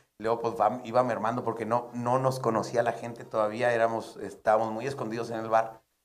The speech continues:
Este, y luego cuando fue mermando le dijimos, "Comadrita, mejor ya vamos a pararle porque <laughs> está, está muy jodido en el pedo y no vayan a pensar que no vendemos ni, ni un boleto y ya no nos van a contratar luego los, los empresarios", ¿no? Este, pero tú tuviste a la India Yuridia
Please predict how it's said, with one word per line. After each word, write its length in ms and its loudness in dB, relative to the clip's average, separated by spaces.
Este, 1000 0
y 100 -6
luego 260 4
cuando 240 6
fue 140 6
mermando 320 4
le 80 0
dijimos, 260 0
"Comadrita, 460 -2
mejor 260 -6
ya 100 2
vamos 160 2
a 80 -10
pararle 340 0
porque 320 -8
<laughs> 240 0
está, 460 6
está 260 6
muy 160 8
jodido 300 8
en 80 6
el 100 2
pedo 260 10
y 40 12
no 100 10
vayan 220 12
a 80 10
pensar 260 12
que 100 8
no 120 12
vendemos 400 12
ni, 140 6
ni 80 6
un 180 6
boleto 400 10
y 60 8
ya 100 10
no 80 10
nos 100 10
van 200 10
a 60 6
contratar 440 6
luego 200 8
los, 280 4
los 240 2
empresarios", 540 4
¿no? 180 -4
Este, 420 4
pero 420 2
tú 120 0
tuviste 460 2
a 40 8
la 140 8
India 300 4
Yuridia 560 2